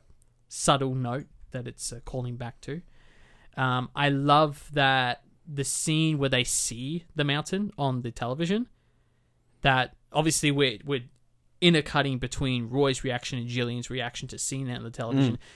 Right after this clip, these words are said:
Speaker 1: but I love that they're both framed left and the T V's framed right on both shots. So it, they physically aligned the framing. It's not like they're kind of shot reverse shotting it.
Speaker 2: Yeah.
Speaker 1: It's kinda just shot, shot <laughs> with no reversal, which I really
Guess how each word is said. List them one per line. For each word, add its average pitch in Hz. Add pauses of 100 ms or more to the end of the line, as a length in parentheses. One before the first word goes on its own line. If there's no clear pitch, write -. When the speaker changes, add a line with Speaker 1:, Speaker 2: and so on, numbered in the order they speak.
(140)
Speaker 1:
but 143
I 143
love 147
that 135
they're 139
both 139
framed 127
left 113
and 131
the 117
T 127
V's 120
framed 110
right 113
on 131
both 107
shots. - (440)
So 117
it, 131 (180)
they 135
physically 156
aligned 117
the 123
framing. 117
It's 127
not 131
like 120
they're 117
kind 120
of 113 (200)
shot 147
reverse 120
shotting -
it. - (160)
Speaker 2:
Yeah. 131
Speaker 1:
It's -
kinda 127
just 117
shot, - (580)
shot 104 (300)
<laughs> 269 (640)
with 175
no 147
reversal, 123
which 139
I 123
really 120